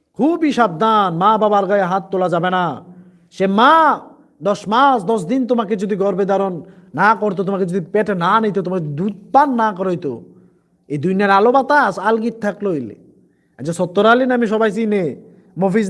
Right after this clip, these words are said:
নামে সবাই চিনে, মোবারক নামে সবাই চিনে, এই নাম তোমার ছিল না, এই অস্তিত্ব তোমার ছিল না। তোমার মা, তোমার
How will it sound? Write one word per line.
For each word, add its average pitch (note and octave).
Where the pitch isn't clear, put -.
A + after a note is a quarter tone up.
নামে A#3
সবাই A#3+
চিনে, C4
মোবারক G#3+
নামে A3+
সবাই A3
চিনে, G#3
এই F3+
নাম F#3
তোমার F3+
ছিল F3+
না, E3+
এই D#3+
অস্তিত্ব E3+
তোমার E3
ছিল C#3
না। B2+
তোমার E3+
মা, B3
তোমার F#3